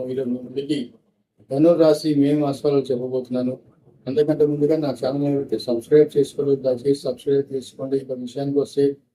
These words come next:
ఈ ధనుర్ రాశి వారికి ఈ మాసం గురువు అనుకూలత కొద్దిగా తగ్గిపోతుందని చెప్పవచ్చు.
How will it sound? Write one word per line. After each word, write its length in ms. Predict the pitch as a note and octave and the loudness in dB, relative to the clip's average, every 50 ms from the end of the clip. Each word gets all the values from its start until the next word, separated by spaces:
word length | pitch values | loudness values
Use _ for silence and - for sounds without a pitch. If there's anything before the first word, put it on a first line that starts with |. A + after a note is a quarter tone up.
| _ _ _ _ _ C#3+ | _ _ _ _ _ -6
ఈ 40 | |
ధనుర్ 380 | D3 C#3+ C#3+ C3+ C#3+ D3+ D#3 D3 | -4 -2 -2 0 0 0 2 4
రాశి 280 | D#3 D3+ D3 - C#3+ C#3+ | 4 2 2 2 0 0
వారికి 380 | C#3+ C#3 C#3 C#3+ C#3+ D3+ C#3 B2 B2 C3 - _ _ _ _ _ _ _ | 0 0 -2 -4 -4 -2 -2 -2 -4 -6 -12 _ _ _ _ _ _ _
ఈ 60 | C3+ | -8
మాసం 500 | C#3 C#3 C#3 C3+ - D#3+ D3+ C#3 A#2+ - - _ _ | -4 -4 -4 0 2 2 2 2 -2 -8 -12 _ _
గురువు 260 | A#2+ C#3+ D#3 E3+ E3+ D#3+ | 4 6 6 8 8 6
అనుకూలత 500 | D3 D3 C#3+ C#3+ D#3 D3+ D3+ D3 D3 D3 | 4 4 2 2 4 4 4 4 4 2
కొద్దిగా 600 | D3 D3 - _ _ _ B2+ B2 C3 C3+ C#3 C3 | 0 -2 -4 _ _ _ -12 -6 -2 0 0 0
తగ్గిపోతుందని 720 | B2+ C3 B2+ B2 C#3 C#3 - D3 C#3+ C3+ C3+ C3+ C3 C3 | 0 -4 -6 -6 -8 -2 -2 -2 0 0 -6 -2 -2 -2
చెప్పవచ్చు. 640 | B2+ A#2+ B2+ C3 C3 B2+ B2+ - C#3+ C#3+ D3 D3 | -2 -2 -2 -4 -4 -4 -6 -6 -6 -4 -4 -6